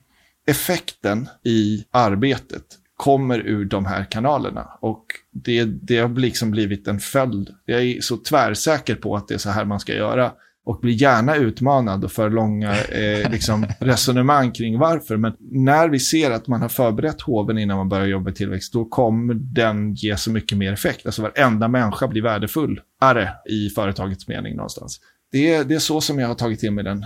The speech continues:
Speaker 1: Beprövad erfarenhet kallar man väl det för när man tittar på forskning.
Speaker 2: Behöver man få klart varje steg innan man går vidare, eller kan man jobba med de här parallellt? Jag tänker liksom att samla in data och samla in så mycket som möjligt känns som att man ofta behöver göra ganska tidigt.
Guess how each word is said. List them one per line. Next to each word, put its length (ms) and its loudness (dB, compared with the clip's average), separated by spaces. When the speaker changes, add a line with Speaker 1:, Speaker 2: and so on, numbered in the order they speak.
Speaker 1:
Beprövad 560 2
erfarenhet 600 -2
kallar 220 0
man 200 -2
väl 180 -2
det 100 -2
för 380 -4
när 100 -4
man 260 -4
tittar 260 -8
på 440 -8
forskning. 460 -8
Speaker 2:
Behöver 240 4
man 320 2
få 180 -2
klart 460 -2
varje 320 2
steg 260 2
innan 180 2
man 120 0
går 80 0
vidare, 460 0
eller 120 0
kan 120 -2
man 140 0
jobba 200 0
med 100 -2
de 100 -2
här 80 -2
parallellt? 560 -4
Jag 160 4
tänker 240 2
liksom 220 0
att 100 -2
samla 240 2
in 160 4
data 520 2
och 120 0
samla 220 2
in 100 2
så 100 -2
mycket 200 0
som 140 0
möjligt 540 0
känns 220 0
som 100 0
att 160 -2
man 280 0
ofta 360 -4
behöver 260 0
göra 240 0
ganska 240 -2
tidigt. 480 -2